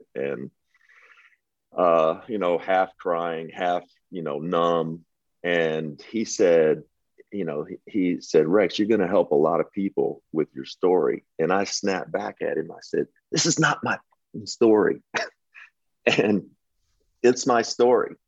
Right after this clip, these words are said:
And that took time to get used to. You know, I had, I, I had to learn who I was, had to learn the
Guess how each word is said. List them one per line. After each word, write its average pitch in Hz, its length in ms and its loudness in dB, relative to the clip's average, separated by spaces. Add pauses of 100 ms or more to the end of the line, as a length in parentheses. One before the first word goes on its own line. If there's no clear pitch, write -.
(120)
And 98 460 0 (180)
that 98 320 2
took - 300 -4
time 107 400 -4
to 95 80 -6
get 90 280 -6
used 107 340 -6
to. 50 240 -6 (360)
You 87 100 0
know, 82 320 4
I 90 200 2
had, 85 280 2 (840)
I, - 220 -16 (260)
I 90 240 0
had 107 220 -4
to 82 80 2
learn 90 360 2
who 98 180 -4
I 92 160 -2
was, 104 460 -2
had 71 180 -10
to 69 40 -12
learn 82 300 -4
the 78 120 -8